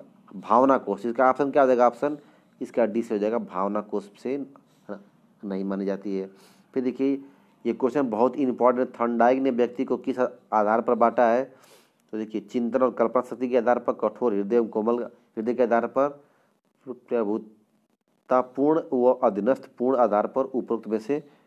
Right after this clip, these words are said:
कोई नहीं। देखिए, थॉर्नडाइक ने किस आधार पर व्यक्ति को बांटा है? तो हाँ, चिंतन एवं कल्पना शक्ति के आधार पर व्यक्ति को थॉर्नडाइक ने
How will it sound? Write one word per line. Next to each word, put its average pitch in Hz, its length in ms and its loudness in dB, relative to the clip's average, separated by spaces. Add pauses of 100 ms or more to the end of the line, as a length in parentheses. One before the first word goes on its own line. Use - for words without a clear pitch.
(220)
कोई - 120 0
नहीं। 196 100 2
देखिए, 147 200 2 (160)
थॉर्नडाइक 120 400 4
ने 135 140 -2
किस 120 220 -8
आधार 123 140 0
पर 123 340 -4 (460)
व्यक्ति 113 260 0
को 113 100 0
बांटा 113 300 4
है? 110 280 0 (380)
तो 123 340 -2 (320)
हाँ, 101 160 -6 (140)
चिंतन 123 420 0
एवं 135 140 0
कल्पना 113 520 0
शक्ति 110 360 -8
के 104 140 -2
आधार 95 200 0
पर 101 140 -4
व्यक्ति 98 300 -6
को 131 220 -4
थॉर्नडाइक 98 340 -4
ने 120 100 -6